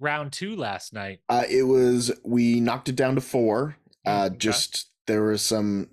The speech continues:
Speaker 1: That's the
Speaker 2: child
Speaker 1: great thing
Speaker 2: illnesses.
Speaker 1: about having six hosts is, like,
Speaker 2: Yeah.
Speaker 1: if someone's busy, you're like, "Well, we could, we, you know, one or two of us is busy. We're still probably gonna be okay."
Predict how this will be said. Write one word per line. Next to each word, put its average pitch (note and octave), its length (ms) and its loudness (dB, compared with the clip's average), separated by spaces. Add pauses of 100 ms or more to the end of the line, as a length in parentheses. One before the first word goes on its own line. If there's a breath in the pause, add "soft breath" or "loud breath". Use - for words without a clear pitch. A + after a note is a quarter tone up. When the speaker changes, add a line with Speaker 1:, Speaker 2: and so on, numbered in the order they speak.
Speaker 1:
That's C#3+ 120 -2
the B2+ 40 0
Speaker 2:
child B2+ 140 -2
Speaker 1:
great B2 140 0
thing B2 100 0
Speaker 2:
illnesses. A#2+ 240 0
Speaker 1:
about B2+ 100 0
having D3 220 -2
six - 340 -8
hosts D3 400 -6
is, G#2+ 180 -12
like, A#2 180 -4
Speaker 2:
Yeah. B2 80 0
Speaker 1:
if - 80 -6
someone's C3+ 340 -6
busy, B2 320 -6
you're A#2 100 -6
like, A2 260 -6
"Well, D3 220 -2
we D#3 140 -6
could, C3 260 -14 (240)
we, D#3 300 -10
you C#3 160 -10
know, G#2 200 -8
one E3 220 -4
or D#3 60 -2
two F3+ 240 -4
of C#3+ 100 -4
us A#2+ 160 -4
is B2 100 -14
busy. B2 280 -6
We're B2 180 -6
still F#3 260 -6
probably D3+ 360 -6
gonna G#2+ 160 -10
be G2+ 160 -14
okay." F#2+ 440 -8